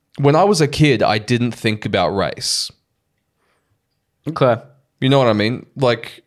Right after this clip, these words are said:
Speaker 1: I just didn't. And now I'm an adult, I feel like it's, I'm, like, pressured into thinking about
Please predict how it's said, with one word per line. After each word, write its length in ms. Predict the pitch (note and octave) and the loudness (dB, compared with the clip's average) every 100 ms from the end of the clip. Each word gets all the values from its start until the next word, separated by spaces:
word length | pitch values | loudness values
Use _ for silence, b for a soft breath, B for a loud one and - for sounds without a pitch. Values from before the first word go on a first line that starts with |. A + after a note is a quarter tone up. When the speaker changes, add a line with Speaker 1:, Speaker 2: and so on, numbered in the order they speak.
| - | -4
Speaker 1:
I 60 | |
just 180 | B2+ B2+ | -2 0
didn't. 300 | B2+ G#2+ F2 - | 0 -2 -4 -2
And 100 | C#3 | 2
now 180 | E3 E3+ | 4 4
I'm 100 | D#3+ | 4
an 80 | |
adult, 560 | B2+ G#2+ - C#3 B2+ - | 2 0 0 2 2 0
I 80 | A#2 | -2
feel 160 | - | 2
like 160 | C3 C3 | 0 0
it's, 140 | C3 - | -4 -4
I'm, 100 | B2+ | -2
like, 220 | A#2 - | -2 -4
pressured 500 | - - C3+ - D3 A#2+ | -8 -4 -2 2 2 2
into 220 | A2+ A#2 | 0 -4
thinking 380 | - A2+ A2+ G#2+ | -2 -4 -2 -2
about 460 | G#2 G2 - - | 0 0 -2 -8